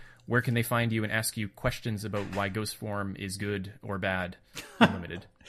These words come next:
Speaker 2: Find me at twitch dot T V slash Simulin. Uh, that's where I am streaming Monday through Friday for nine to ten hours a day.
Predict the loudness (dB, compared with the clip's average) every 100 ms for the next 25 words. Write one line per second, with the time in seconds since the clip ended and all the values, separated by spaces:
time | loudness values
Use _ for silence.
0 | -16 -14 4 8 8 8 10 8 6 4
1 | 4 6 4 4 2 2 2 4 2 2
2 | 2 2 2 -2 2 4 4 4 0 -4
3 | -4 0 2 0 0 0 2 4 2 2
4 | 2 6 6 6 6 4 0 -2 2 4
5 | 6 6 2 0 2 4 4 4 0 -20
6 | -20 -2 6 8 8 6 6 6 4 4
7 | 4 6 8 6